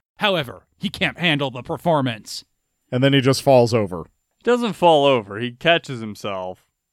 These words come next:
Speaker 2: I love the look on Sasaki's face as <laughs> he's like
Speaker 3: He's got the, "I, I've got this in the bag"
Speaker 2: Yep.
Speaker 3: look on his face.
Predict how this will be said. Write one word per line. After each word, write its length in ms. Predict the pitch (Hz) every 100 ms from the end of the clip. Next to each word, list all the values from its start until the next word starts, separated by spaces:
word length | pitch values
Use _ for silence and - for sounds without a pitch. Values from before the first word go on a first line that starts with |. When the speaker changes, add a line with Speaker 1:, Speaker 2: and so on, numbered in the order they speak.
| _
Speaker 2:
I 100 | 160
love 280 | 180 220 208
the 80 | 170
look 200 | 139 135
on 100 | 135
Sasaki's 520 | 120 104 113 107 113 -
face 300 | 120 113 117
as 140 | 127
<laughs> 140 | 143
he's 200 | - 190
like 160 | 196 160
Speaker 3:
He's 160 | 190 156
got 240 | 226 220
the, 260 | 202 190 180
"I, 440 | 156 170 151 156
I've 140 | 160 139
got 220 | 156 143
this 180 | 143 131
in 80 | 143
the 80 | 117
bag" 600 | - 104 107 107 110 113
Speaker 2:
Yep. 240 | 117 123 120
Speaker 3:
look 180 | 123 123
on 220 | 123 123
his 240 | 127 123
face. 500 | - 131 123 127 -